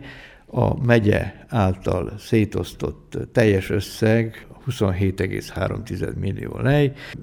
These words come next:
Nekünk ugye mindig az a fontos, hogy az Arad megyei magyarság számarányának megfelelően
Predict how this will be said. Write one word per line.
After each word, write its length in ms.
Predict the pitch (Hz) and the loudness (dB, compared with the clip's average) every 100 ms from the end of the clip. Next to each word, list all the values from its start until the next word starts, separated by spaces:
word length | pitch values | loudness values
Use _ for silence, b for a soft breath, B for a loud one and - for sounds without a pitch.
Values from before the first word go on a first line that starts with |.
| 127 | 2
Nekünk 540 | 127 127 127 110 - | 4 4 4 2 2
ugye 180 | 120 113 | 6 8
mindig 260 | 131 120 | 6 6
az 140 | 107 101 | 6 6
a 60 | |
fontos, 680 | 98 - 101 98 113 113 110 | 4 2 0 2 6 4 4
hogy 720 | - - 98 98 107 101 95 - - - | -2 2 2 2 0 2 0 -4 -12 -12
az 200 | - - | -8 -2
Arad 240 | 113 107 | 2 2
megyei 240 | 98 98 - | 0 0 0
magyarság 680 | 101 110 101 101 110 98 | 0 2 2 2 0 0
számarányának 760 | - 120 107 101 92 95 107 110 | 2 2 2 2 -2 -6 -8 -6
megfelelően 680 | 107 98 - 90 82 90 | -6 -4 -4 -2 -2 -4